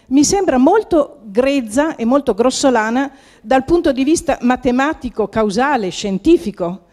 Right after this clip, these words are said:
anche se io non sono in grado. Così, epistemologicamente mi sembra una cosa un po' grossa e un po', eh, squallida, perché ci sono dei paesi dove la gente lavora tantissimo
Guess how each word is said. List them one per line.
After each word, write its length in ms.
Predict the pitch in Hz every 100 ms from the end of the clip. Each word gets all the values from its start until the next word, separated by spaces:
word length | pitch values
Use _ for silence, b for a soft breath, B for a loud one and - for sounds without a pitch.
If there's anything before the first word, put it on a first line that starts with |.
| b b
anche 380 | _ 202 269 233
se 220 | 196 214 226
io 140 | 220
non 160 | 226 185
sono 340 | - 285 220 -
in 120 | 214
grado. 300 | 208 175 -
Così, 260 | 311 226 - _ _ _
epistemologicamente 1160 | 285 - 294 285 262 254 233 233 247 330 392
mi 100 | 214
sembra 240 | 180 208 202
una 100 | 190
cosa 280 | 190 196 185
un 80 |
po' 100 | 170
grossa 460 | 190 180 175 - 185 - _ b b b b _ _ _
e 140 | -
un 100 | 269
po', 240 | - 269 277
eh, 160 | 240 240
squallida, 800 | - 277 214 175 170 175 196 202 _
perché 380 | - 370 403 370
ci 120 | -
sono 220 | 339 392
dei 140 | 240 277
paesi 320 | 415 392 415
dove 160 | 294 240
la 100 | 220
gente 300 | 269 262 196
lavora 300 | 214 254 196
tantissimo 720 | 320 392 320 381 415 453